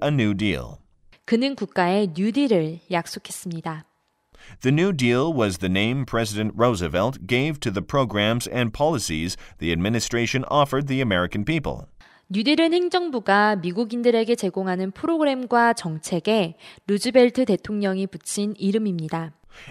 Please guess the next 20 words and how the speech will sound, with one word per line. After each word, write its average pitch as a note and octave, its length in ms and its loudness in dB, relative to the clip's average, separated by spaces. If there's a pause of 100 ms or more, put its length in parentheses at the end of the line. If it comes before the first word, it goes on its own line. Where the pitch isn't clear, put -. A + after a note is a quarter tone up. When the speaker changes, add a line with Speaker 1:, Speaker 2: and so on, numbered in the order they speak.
(140)
Speaker 1:
They D#3 220 4
were B2+ 260 4
a G#2 100 2
way B2 260 2
to G#2+ 140 -2
lift A2+ 260 0
the G2 120 -4
country A#2 420 0
out C3 160 0
of G#2 120 -2
the G#2 100 -2
Depression. G#2 540 -2 (320)
Speaker 2:
그것들은 C#4 500 4
국가를 A3 540 4
대공황에서 G#3 760 4
끌어올릴 C#4+ 420 4
수 - 200 -4
있는 F3+ 440 0
한 D#4 320 -4
방법이었습니다. E3 1080 -4